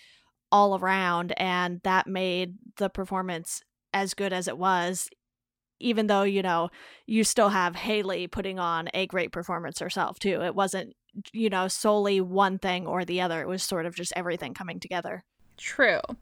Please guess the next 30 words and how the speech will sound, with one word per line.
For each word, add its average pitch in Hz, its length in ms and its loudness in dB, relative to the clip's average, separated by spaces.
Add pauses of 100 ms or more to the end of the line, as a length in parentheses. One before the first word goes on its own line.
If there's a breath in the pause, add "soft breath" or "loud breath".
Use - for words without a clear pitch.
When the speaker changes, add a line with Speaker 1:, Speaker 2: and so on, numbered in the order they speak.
(560 loud breath)
Speaker 2:
And 233 640 6
I'm 208 240 4
just 254 260 -4
gonna 214 460 2 (100)
add 220 200 4
in 226 160 0
here 190 480 0
that - 240 -2
Tiny 262 280 0
Desk 226 260 2
concerts 208 600 -2
are 196 220 4
available 214 720 0 (100)
on 208 480 2 (220)
the 214 80 0
podcast 190 720 2
app 175 360 4 (800)
if 202 180 -6
you 202 100 -4
have 185 140 4
an 214 60 2
iPhone. 170 520 -2 (800 loud breath)
And 214 360 2
you 226 100 0
can 233 220 2
get 220 180 4
them 233 140 2
in 220 100 0
either 208 220 0
an 190 140 -2